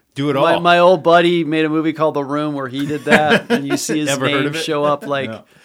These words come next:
Speaker 2: five times in the
Speaker 1: Yeah.
Speaker 2: opening credits,
Speaker 1: Yeah.
Speaker 2: written by, produced by. So I was like,
Speaker 1: Yeah.
Speaker 2: "Uh-oh, it's a personal story."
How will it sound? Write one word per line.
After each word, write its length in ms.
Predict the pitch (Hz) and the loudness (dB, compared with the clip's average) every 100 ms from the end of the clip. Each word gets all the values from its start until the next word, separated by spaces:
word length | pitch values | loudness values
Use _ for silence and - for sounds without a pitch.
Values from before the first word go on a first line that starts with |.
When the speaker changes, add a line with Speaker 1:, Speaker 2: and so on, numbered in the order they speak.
| _ | _
Speaker 2:
five 480 | - 147 135 143 147 | -6 0 2 2 0
times 460 | - 143 139 147 135 | -2 -2 0 -4 -4
in 60 | |
the 60 | 120 | -2
Speaker 1:
Yeah. 60 | |
Speaker 2:
opening 280 | 139 139 139 | -2 -6 -10
credits, 400 | 123 135 135 135 | -8 -8 -6 -6
Speaker 1:
Yeah. 140 | 120 110 | -6 -4
Speaker 2:
written 280 | 165 156 | -6 -6
by, 300 | 151 143 135 127 | -4 -2 -4 -8
produced 540 | - 135 135 139 - | -12 -12 -10 -10 -10
by. 340 | 135 131 123 117 | -8 -8 -8 -12
So 200 | - 131 | -12 -10
I 40 | |
was 100 | 120 | -10
like, 120 | 117 | -10
Speaker 1:
Yeah. 100 | 104 190 | -4 -2
Speaker 2:
"Uh-oh, 420 | 190 160 156 - _ - _ | 0 -2 -4 -6 _ -20 _
it's 100 | - | -18
a 60 | 143 | -12
personal 420 | 160 160 143 143 | -8 -8 -8 -12
story." 400 | - 135 131 127 | -10 -10 -8 -8